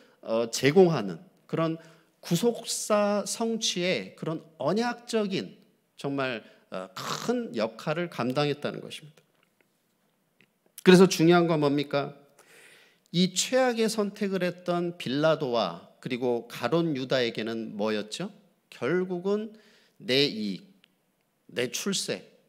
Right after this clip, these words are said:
나 물질 성공 중심이었어요. 그렇지만은 이 아리마대 요셉은 뭡니까?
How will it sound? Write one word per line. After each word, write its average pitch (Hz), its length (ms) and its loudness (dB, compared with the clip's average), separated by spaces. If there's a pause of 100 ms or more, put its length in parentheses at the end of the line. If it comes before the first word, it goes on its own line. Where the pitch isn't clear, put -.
(180)
나 131 240 2
물질 143 380 -4
성공 180 340 -4
중심이었어요. - 640 -16 (1300)
그렇지만은 190 920 0 (260)
이 165 340 0 (300)
아리마대 175 580 2
요셉은 147 380 -4
뭡니까? 107 500 -8